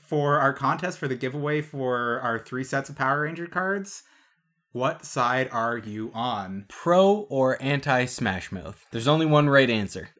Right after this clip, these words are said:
Speaker 1: Any answer will be, will be accepted, but
Speaker 2: True.
Speaker 1: yeah, there will be no favors given to the no's or the yeses, but, uh, Smash Mouth is, Smash Mouth is one of those things.
Speaker 2: They're great.
Speaker 1: We'll talk about it more next week, I think.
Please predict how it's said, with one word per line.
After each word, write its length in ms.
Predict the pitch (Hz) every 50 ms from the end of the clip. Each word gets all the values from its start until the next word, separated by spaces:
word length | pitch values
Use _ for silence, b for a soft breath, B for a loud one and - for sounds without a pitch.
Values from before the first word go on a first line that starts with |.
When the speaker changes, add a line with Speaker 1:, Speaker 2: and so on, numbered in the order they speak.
| _
Speaker 1:
Any 320 | - 165 170 185 185 185 170
answer 600 | 170 165 160 156 156 160 156 156 151 147 156 156 -
will 300 | 151 127 139 160 180 165
be, 540 | 147 151 135 127 120 120 117 110 110 117 - -
will 180 | 131 135 160 156
be 140 | 147 147 139
accepted, 640 | 131 - - - 127 123 123 - 131 127 123 113 110
but 480 | - 120 117 113 110 110 107 - - -
Speaker 2:
True. 260 | - 151 117 90 - - _ _ -
Speaker 1:
yeah, 320 | 139 117 110 101 92 95
there 100 | 113 127 131
will 60 | 131
be 120 | 135 135
no 320 | 131 135 147 156 165 165 156
favors 480 | 156 - 156 151 143 143 147 135 127
given 340 | - 139 127 117 131 127 123
to 120 | 117 - 123
the 100 | 117 117
no's 580 | 117 117 117 120 120 120 120 120 123 123 113
or 220 | 120 113 110 110 104
the 80 | 101 110
yeses, 640 | 127 139 147 139 139 - 143 143 139 139 135 127 127
but, 540 | _ - 120 117 113 113 110 110 - - - -
uh, 260 | 139 139 143 135 135 131
Smash 440 | - - 147 160 160 180 170 -
Mouth 320 | 170 165 160 160 160 156 156
is, 320 | 147 139 131 127 120 117 -
Smash 440 | - - - 185 196 220 226 -
Mouth 180 | 247 240 226 226
is 100 | 214 156
one 140 | 180 185 175
of 60 | 175
those 240 | 156 165 160 151 156
things. 640 | - - 131 120 113 110 110 107 104 101 - - - _
Speaker 2:
They're 100 | - 135
great. 500 | 131 135 185 214 247 285 277 - - - -
Speaker 1:
We'll 80 | 147 143
talk 260 | - 170 160 156 151
about 180 | 147 139 131
it 60 | 123 123
more 180 | 120 120 113
next 320 | 110 110 107 104 - - -
week, 220 | 110 110 110 -
I 100 | 110 107
think. 360 | 107 117 110 110 110 - -